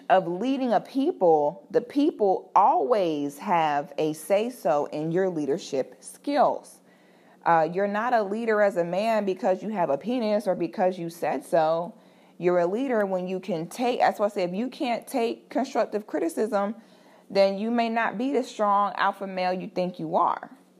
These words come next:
Um, because the people that you lead giving you their input should not make you feel less.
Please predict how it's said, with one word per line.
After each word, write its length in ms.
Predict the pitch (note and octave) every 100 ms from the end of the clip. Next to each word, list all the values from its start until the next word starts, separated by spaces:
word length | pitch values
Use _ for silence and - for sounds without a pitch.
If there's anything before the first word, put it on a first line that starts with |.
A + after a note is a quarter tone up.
| _ _ _
Um, 360 | - D3 B2 D3
because 500 | F3 E3+ G#3+ F#3 A3
the 80 | F3+
people 440 | - B3+ C4 C4
that 320 | G#3+ G3+ G#3
you 120 | G3+
lead 480 | F3+ F#3 B3+ A#3 F#3
giving 300 | F3+ A3+ G#3
you 140 | G3+ G3
their 180 | F3+ -
input 500 | - B3+ B3 F#3 -
should 220 | - F#3+
not 280 | F#3+ F3+ F3
make 280 | G3+ G#3
you 100 | F#3+
feel 300 | G3+ - F#3
less. 560 | F3 G#3 A#3 - -